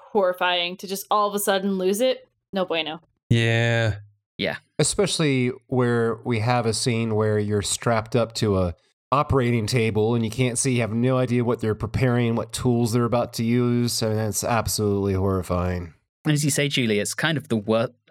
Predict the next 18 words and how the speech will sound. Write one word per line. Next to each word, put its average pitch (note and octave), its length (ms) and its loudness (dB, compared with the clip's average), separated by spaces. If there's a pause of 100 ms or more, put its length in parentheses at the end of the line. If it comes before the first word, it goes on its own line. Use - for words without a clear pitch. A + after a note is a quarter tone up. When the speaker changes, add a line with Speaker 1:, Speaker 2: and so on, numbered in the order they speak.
(140)
Speaker 3:
a-, B2 100 0 (100)
aside A#2+ 360 0
from F#2+ 340 -2 (300)
Katerina, F#2+ 520 0
it's A#2 320 0
one F3+ 160 2
of D3 60 -2
the D3 80 0
worst C#3 340 0
things A2+ 340 0
in A2 360 0
recent A2+ 380 0
memory G2 340 2
that's - 160 -2
happened F#2+ 360 -2
to - 100 -8
a - 40 -6
companion. - 580 -4